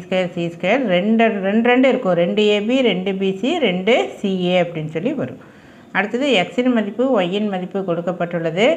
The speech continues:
அதை பிரதியிட்டு இந்த மாதிரி பெருக்கிற. ஃபஸ்ட்டு ரெண்டு ஏல பெருக்கிற, அடுத்தது மூணு பியால பெருக்குனீன்னா இது ப்ளஸ்ஸு மைனஸு கேன்சல் ஆகி இந்த ஆன்சர் வந்து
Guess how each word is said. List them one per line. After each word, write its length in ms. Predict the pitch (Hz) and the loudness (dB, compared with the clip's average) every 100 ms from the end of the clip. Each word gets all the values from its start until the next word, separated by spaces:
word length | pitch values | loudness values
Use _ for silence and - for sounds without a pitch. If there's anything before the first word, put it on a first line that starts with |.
| - - - - - - | -2 -18 -20 -20 -12 -4
அதை 100 | 185 185 | -2 0
பிரதியிட்டு 520 | 202 220 220 202 226 349 | 2 4 4 2 2 2
இந்த 140 | 247 196 190 | 2 2 2
மாதிரி 180 | 196 254 262 | 2 2 0
பெருக்கிற. 320 | 180 175 180 156 | -2 0 -2 0
ஃபஸ்ட்டு 320 | 170 170 233 190 | 0 0 0 0
ரெண்டு 200 | 190 202 | 2 4
ஏல 180 | 202 190 180 | 4 2 0
பெருக்கிற, 280 | 170 170 185 294 427 - | -2 0 2 2 2 0
அடுத்தது 320 | 175 175 208 240 185 | 0 0 -2 -2 0
மூணு 220 | 196 226 208 | 0 0 2
பியால 300 | 196 185 175 170 | 2 2 0 -2
பெருக்குனீன்னா 500 | 160 160 156 156 175 202 190 | -4 -2 -2 -2 -2 -4 -6
இது 120 | 175 175 175 | -6 -4 0
ப்ளஸ்ஸு 340 | 170 170 233 214 | 0 0 0 0
மைனஸு 380 | 180 185 180 190 175 | 0 -4 -6 -4 -2
கேன்சல் 380 | 165 170 170 165 | -2 -4 0 0
ஆகி 160 | 269 262 | 2 -2
இந்த 180 | 175 180 165 | -2 0 0
ஆன்சர் 340 | 160 160 156 151 | -2 -6 -4 -4
வந்து 220 | 156 269 | -2 -4